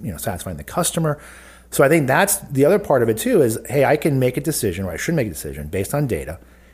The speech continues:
and then I could take the feed of data to start measuring my success of that decision. And what else could I do? So I think that's the mentality people have to take, sort of taking the Moneyball example beyond, right? Not just acquiring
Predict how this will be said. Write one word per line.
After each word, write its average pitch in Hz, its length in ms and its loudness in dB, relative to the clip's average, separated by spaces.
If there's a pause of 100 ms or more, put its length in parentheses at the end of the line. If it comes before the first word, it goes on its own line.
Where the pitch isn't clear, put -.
and 120 80 -4
then 120 60 4
I 120 40 2
could 117 140 0
take - 380 0
the - 60 -6
feed 110 320 0
of 95 140 -2
data 92 300 -2
to - 120 -8
start 107 300 0
measuring 110 580 0
my 98 120 -2
success 98 560 -2
of 95 200 -6
that 92 220 -6
decision. - 420 -4 (760)
And 120 260 2
what 113 140 2
else 104 160 0
could 101 160 -6
I 90 100 -4
do? 85 300 -4
So - 120 0
I 135 40 4
think 151 180 4
that's 143 340 2
the - 120 -6
mentality 117 560 0
people 110 280 -6
have 101 80 -2
to 90 60 -6
take, 110 360 0 (320)
sort 139 180 4
of 123 60 0
taking 147 220 4
the 127 60 2
Moneyball 120 500 2
example 101 440 -2
beyond, 101 720 -2
right? 110 180 2
Not 123 200 2
just 147 160 0
acquiring 120 760 0